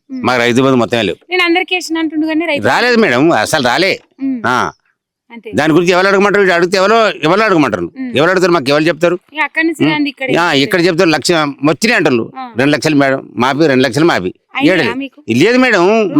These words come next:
Speaker 2: మాకు, మాకు రెండు లక్షలు అప్పు ఉన్నది
Speaker 1: ఉమ్.
Speaker 2: ఎస్బీ బ్యాంకులో.
Speaker 1: ఆ.
Speaker 2: లేదు.
Speaker 1: రుణమాఫీ కాదు.
Speaker 2: రుణమాఫీ కాలే.
Speaker 1: రెండు లక్షలు ఉన్న వాళ్ళందరికీ వేసిన అంటుండు కానీ
Speaker 2: లేదు మేడం, లేదు, లేదు. మళ్ళీ మొన్న రైతు బంధు
Speaker 1: ఉమ్.
Speaker 2: అవి లేవు.
Speaker 1: ఉమ్.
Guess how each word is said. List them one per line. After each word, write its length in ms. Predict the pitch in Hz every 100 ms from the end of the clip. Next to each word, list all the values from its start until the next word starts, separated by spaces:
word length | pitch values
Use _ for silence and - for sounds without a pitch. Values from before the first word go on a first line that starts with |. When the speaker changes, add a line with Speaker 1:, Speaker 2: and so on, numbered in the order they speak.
| 160
Speaker 2:
మాకు, 280 | 165 147 220
మాకు 140 | 165 175
రెండు 160 | 170
లక్షలు 260 | 202 185 202
అప్పు 180 | 170 202
ఉన్నది 300 | 208 135 - -
Speaker 1:
ఉమ్. 160 | 262 262 208 _ _ -
Speaker 2:
ఎస్బీ 260 | 139 151 208
బ్యాంకులో. 320 | 180 143 107 - 240
Speaker 1:
ఆ. 140 | 247 135
Speaker 2:
లేదు. 280 | 170 139 - _ _
Speaker 1:
రుణమాఫీ 420 | 285 330 339 311 294
కాదు. 180 | 277
Speaker 2:
రుణమాఫీ 360 | 160 190 175 160
కాలే. 320 | 185 139 98 - _ 330
Speaker 1:
రెండు 200 | 320 381
లక్షలు 400 | 415 - 392 381
ఉన్న 140 | 370
వాళ్ళందరికీ 580 | 381 359 339 381 370 359
వేసిన 260 | 339 -
అంటుండు 360 | 339 330 311 320
కానీ 120 | 320
Speaker 2:
లేదు 200 | 175 247
మేడం, 300 | 262 220 170
లేదు, 200 | 156 165
లేదు. 200 | 165 165
మళ్ళీ 260 | 135 147 180
మొన్న 180 | 180 170
రైతు 220 | 160 165
బంధు 300 | 175 131 107 _ 233
Speaker 1:
ఉమ్. 160 | 233 135
Speaker 2:
అవి 140 | 170
లేవు. 200 | 175 107 _ 247
Speaker 1:
ఉమ్. 220 | 269